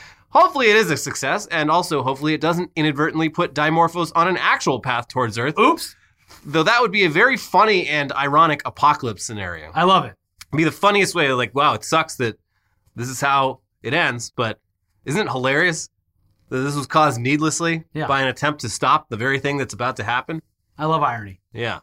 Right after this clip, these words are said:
Speaker 2: Mm-hmm. Anyways, there's more news coming up, but first, this episode is sponsored by HelloFresh. With HelloFresh, you get fresh, pre-measured ingredients and mouth-watering seasonal recipes delivered right to your door.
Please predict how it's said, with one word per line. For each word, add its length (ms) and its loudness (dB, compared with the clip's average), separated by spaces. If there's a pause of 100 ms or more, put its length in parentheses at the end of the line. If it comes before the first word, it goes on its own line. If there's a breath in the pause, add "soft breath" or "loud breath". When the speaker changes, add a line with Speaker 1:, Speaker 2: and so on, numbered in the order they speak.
Speaker 2:
Mm-hmm. 300 -8 (640 soft breath)
Anyways, 320 4
there's 160 2
more 180 4
news 180 0
coming 280 0
up, 120 0
but 140 -12
first, 320 2
this 140 -6
episode 320 -2
is 40 -6
sponsored 280 0
by 120 0
HelloFresh. 640 -8 (240 soft breath)
With 120 -4
HelloFresh, 420 0
you 60 -8
get 260 -6
fresh, 280 0 (100)
pre-measured 480 -2
ingredients 420 -2
and 120 -6
mouth-watering 580 -2
seasonal 340 -8
recipes 400 -8
delivered 320 -8
right 180 -8
to 100 -14
your 100 -8
door. 280 -10